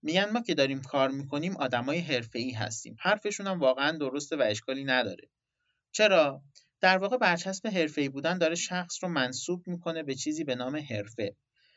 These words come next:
و حرفه هم یعنی کاری که شخص انجام می‌ده و در ازای انجام اون کار دستمزد دریافت می‌کنه.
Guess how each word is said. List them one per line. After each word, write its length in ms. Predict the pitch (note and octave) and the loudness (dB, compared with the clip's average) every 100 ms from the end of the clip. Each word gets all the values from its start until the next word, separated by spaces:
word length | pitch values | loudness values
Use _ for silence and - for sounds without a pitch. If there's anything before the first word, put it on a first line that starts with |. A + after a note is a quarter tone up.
| _ E3 | _ 4
و 80 | |
حرفه 260 | F#3 F#3 G#3 | 6 6 4
هم 140 | A3+ | 4
یعنی 200 | G#3 F#3 | 2 -2
کاری 220 | G3 G3 G3 | 0 0 0
که 140 | D#3+ | -2
شخص 340 | - D#3 C#3+ | 0 0 0
انجام 380 | B2+ C3 D3 F3+ | 0 0 2 2
می‌ده 200 | F3 D3 | 2 2
و 100 | C#3 C3 | 2 4
در 160 | C3+ | 4
ازای 260 | C3+ D3 G3 | 4 2 -2
انجام 340 | C#3+ C3 C3 | -2 -2 -2
اون 200 | B2+ A#2+ | -4 -6
کار 180 | C3+ F3 | 0 0
دستمزد 600 | F3+ D3+ D3 F3+ F3 - | 2 0 0 -2 -2 -2
دریافت 440 | C#3 - F2+ E2+ - | -2 -2 -4 -8 -12
می‌کنه. 320 | - F#2 | -18 -16